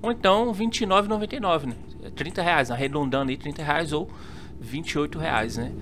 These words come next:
Só que tem que ser sempre esse aí, né, né, galera? É sempre um centavo a menos. Nu-, nunca po-, você vê os jogos do, do, da Steam, nunca são números redondos, né? <laughs> Mas enfim,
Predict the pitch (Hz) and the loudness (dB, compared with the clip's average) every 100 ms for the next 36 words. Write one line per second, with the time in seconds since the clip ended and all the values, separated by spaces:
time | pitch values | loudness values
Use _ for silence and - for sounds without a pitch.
0 | - - 131 131 156 180 - 175 180 180 | -10 -4 -2 -2 -2 -4 -4 -2 0 0
1 | 196 190 180 170 175 131 135 120 117 117 | 0 2 0 0 -2 0 -2 -4 -4 -4
2 | 107 107 110 - - 123 147 143 139 110 | -4 -6 -10 -10 -8 -6 -2 0 0 -2
3 | - - - - - - - - - - | -6 -10 -10 -10 -10 -10 -10 -10 -8 -4
4 | - 139 151 143 139 123 143 147 123 143 | -4 2 4 6 4 2 -2 -2 -4 -4
5 | 156 - 131 135 - 139 156 151 156 156 | -4 -2 -2 0 2 2 2 4 2 2
6 | 147 151 143 127 139 127 117 131 135 - | 0 2 2 0 0 0 2 2 2 0
7 | 147 156 160 - - 160 160 156 156 151 | -2 -4 -4 -4 -2 -2 -2 -2 -2 2
8 | 156 123 117 120 110 120 117 - - - | 2 2 0 0 -2 -4 -2 -4 -6 -10
9 | - - - - 123 139 131 - 120 | -10 -10 -6 2 2 2 0 -2 -2